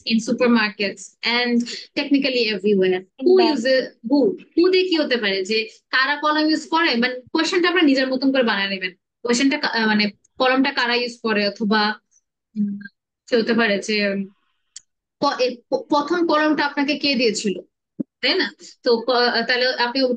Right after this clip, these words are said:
Speaker 1: ওইভাবে answer করলেন যে, "The first pen was given to me by my father।"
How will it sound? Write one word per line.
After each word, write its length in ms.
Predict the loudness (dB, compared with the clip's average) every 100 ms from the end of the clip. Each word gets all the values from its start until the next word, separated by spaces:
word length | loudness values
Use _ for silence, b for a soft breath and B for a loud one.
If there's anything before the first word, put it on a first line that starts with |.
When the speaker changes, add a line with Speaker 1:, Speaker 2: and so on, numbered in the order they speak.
| 0
Speaker 1:
ওইভাবে 340 | 2 2 0
answer 280 | 0 -2 -2
করলেন 300 | -2 -2 -2
যে, 140 | -2
"The 120 | -2 -4
first 420 | -2 -2 -2 -6 -6
pen 260 | -4 -2 -2
was 180 | -2 0
given 380 | 0 2 2 2
to 180 | 0
me 240 | 0 0 -2 -8 b -8
by 260 | -2 0 0
my 140 | 0 -2
father।" 520 | -2 -4 -2 -4